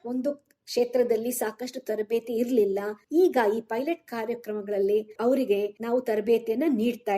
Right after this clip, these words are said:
ಇದ್ದೇವೆ. ಮೂರನೆಯದಾಗಿ ಆರೋಗ್ಯ ಸೇವೆಗಳ ವಿವಿಧ ಹಂತಗಳಲ್ಲಿ ಒಂದು ಸ್ಪಷ್ಟವಾದ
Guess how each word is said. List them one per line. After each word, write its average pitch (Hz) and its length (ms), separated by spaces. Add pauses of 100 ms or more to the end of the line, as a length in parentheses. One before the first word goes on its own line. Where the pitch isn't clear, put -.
ಇದ್ದೇವೆ. 185 580
ಮೂರನೆಯದಾಗಿ 285 920 (140)
ಆರೋಗ್ಯ 349 440
ಸೇವೆಗಳ 269 500 (160)
ವಿವಿಧ 254 280 (260)
ಹಂತಗಳಲ್ಲಿ 233 920
ಒಂದು 294 240
ಸ್ಪಷ್ಟವಾದ 302 680